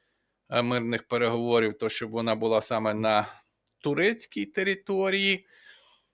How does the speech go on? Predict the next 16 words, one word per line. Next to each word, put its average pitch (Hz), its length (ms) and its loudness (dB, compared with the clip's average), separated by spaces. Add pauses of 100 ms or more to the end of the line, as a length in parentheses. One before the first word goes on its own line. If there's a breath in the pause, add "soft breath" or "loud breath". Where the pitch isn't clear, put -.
(120)
М, 139 580 -4
да, 135 220 8
але 165 640 4
найголовніше — 165 920 4
це 160 180 -2
не 151 180 0
територія 143 600 -2
проведення 185 500 -4
цих - 260 -10
переговорів, 151 840 2 (200)
а, 120 300 4 (600)
а, 117 120 -4
власне 117 400 -4
кажучи, 123 500 -4
їх 117 400 -6
зміст 117 720 -6